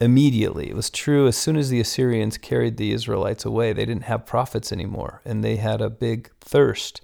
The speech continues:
for hearing the word of the Lord. But it was also true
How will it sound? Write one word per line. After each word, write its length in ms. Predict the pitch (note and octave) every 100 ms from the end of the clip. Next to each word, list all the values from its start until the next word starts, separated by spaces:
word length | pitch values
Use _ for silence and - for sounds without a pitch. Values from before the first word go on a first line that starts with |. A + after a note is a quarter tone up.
| _ _
for 160 | _ A#2
hearing 280 | A2+ A2+ G#2+
the 80 | G#2
word 200 | G#2+ G#2
of 120 | -
the 80 | -
Lord. 400 | G2+ - - - _ _ _ _ _ _ _ _ _ _ _ _ _ -
But 140 | A#2
it 60 | A2+
was 180 | A2+ B2
also 380 | F3 G3+ B2+
true 500 | A2 - G#2+ G#2+ A2+